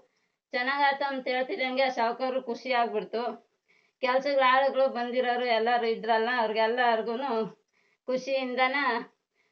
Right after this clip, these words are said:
"ಕುದುರೆ ಎದ್ದು ಓಡಾಡ್ತು ನಮ್ದು, ಹತ್ತು ಲಕ್ಷದ ಕುದುರೆ ಉಳ್ಕಂತು" ಅಂತ ಹೇಳ್ಬಿಟ್ಟು, "ಕುರಿ ಐತಲ್ಲ, ತಗೊಳ್ರಿ ಕುರಿ, ಕೊಯ್ದಾಕ್ಬಿಡ್ರಿ,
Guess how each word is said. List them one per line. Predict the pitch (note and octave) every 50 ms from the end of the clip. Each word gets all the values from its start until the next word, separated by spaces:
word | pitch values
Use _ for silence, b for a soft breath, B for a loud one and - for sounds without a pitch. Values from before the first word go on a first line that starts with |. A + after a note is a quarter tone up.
| _ _ -
"ಕುದುರೆ | C#4 - D4+ D4+ D4 C#4
ಎದ್ದು | C4+ C4+ A#3 A3 A#3 C4+ B3+
ಓಡಾಡ್ತು | B3+ B3+ B3+ B3+ B3 A#3 - A#3+ B3
ನಮ್ದು, | A3 A3+ A3 A3+ A3 A3+ B3+ C4+
ಹತ್ತು | A#3+ - - -
ಲಕ್ಷದ | A3+ B3 B3+ B3 - B3+ - -
ಕುದುರೆ | - A3 G3 F#3 G#3+ A#3+ A#3+ A#3+ A#3 A3 G#3+ G#3 G3+
ಉಳ್ಕಂತು" | G3+ G3 A3 A3+ A3+ A#3 A3+ G#3 G3 - A3+
ಅಂತ | B3+ C#4+ C4+ - - F3+ G3 G3+ G3 G3+
ಹೇಳ್ಬಿಟ್ಟು, | A3 A3 A3+ A#3+ B3+ A#3+ G#3+ A#3 A3+ - D#4+ D4 A#3+ C4+ D4 - b b b b b b b b - A3+ - - -
"ಕುರಿ | - C#4 D4 D#4 D#4+
ಐತಲ್ಲ, | D4+ D4+ D4 D4 D4 D4+ D4+ C4 C#4 D4+ D4+ D4+ C#4+ C4+ B3+ B3
ತಗೊಳ್ರಿ | A#3+ B3 C4+ C4 C#4 D4 D4 C#4+ C#4 C#4 C#4+
ಕುರಿ, | C#4 C#4 C4 C4 B3+ C#4 C#4 C4 B3+ B3 A#3 A#3 G3+
ಕೊಯ್ದಾಕ್ಬಿಡ್ರಿ, | F#3+ A#3+ B3 C4+ C#4 B3 C4+ B3+ B3+ C4 - A#3+ G#3 G#3 G#3+ A3+ A3